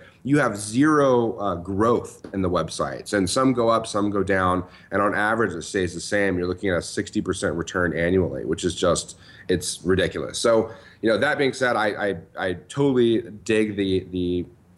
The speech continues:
I, I think that we should really focus on people that are looking at these investments and asset classes, because I think it opens up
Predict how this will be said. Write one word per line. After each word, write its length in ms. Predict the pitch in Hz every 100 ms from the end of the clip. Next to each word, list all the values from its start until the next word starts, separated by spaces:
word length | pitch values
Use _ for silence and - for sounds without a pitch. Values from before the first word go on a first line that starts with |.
| -
I, 220 | - -
I 40 | 120
think 220 | 160 156
that 80 | 113
we 140 | 120
should 160 | 117 104
really 240 | 113 110
focus 440 | 101 113 113 113 -
on 140 | 92
people 180 | 104 92
that 60 | 85
are 100 | 85
looking 320 | 113 120 98
at 100 | 80
these 240 | 85 80
investments 540 | 82 80 82 - 78 87
and 80 | 85
asset 320 | 78 82 71
classes, 320 | 73 80 82
because 180 | 90 95
I 140 | 98
think 260 | 98 120 110
it 120 | 95
opens 420 | 92 90 85 82
up 260 | 85 -